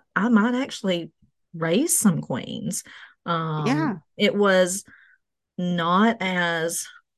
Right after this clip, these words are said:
Speaker 2: You mean not for selling, but for yourself, right?
Speaker 1: Yeah, for, for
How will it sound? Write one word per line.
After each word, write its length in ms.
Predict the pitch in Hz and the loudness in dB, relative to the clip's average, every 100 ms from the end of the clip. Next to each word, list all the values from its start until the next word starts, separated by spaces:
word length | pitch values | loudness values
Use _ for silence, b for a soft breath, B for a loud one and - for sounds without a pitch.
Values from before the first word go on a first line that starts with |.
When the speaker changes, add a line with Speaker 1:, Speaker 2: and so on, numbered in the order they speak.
| _ _ _ _ b b - | _ _ _ _ b b 0
Speaker 2:
You 120 | 262 | 4
mean 140 | 240 | 6
not 200 | 247 254 | 6 6
for 120 | 226 | 2
selling, 280 | 208 202 190 | 0 2 2
but 160 | 180 - | 0 -2
for 100 | 190 | -4
yourself, 560 | 170 160 - 180 - | -4 -4 -4 -4 -4
right? 140 | - 277 | 0 6
Speaker 1:
Yeah, 360 | 220 160 160 202 | 6 6 2 4
for, 160 | 269 | 4
for 80 | 269 | 4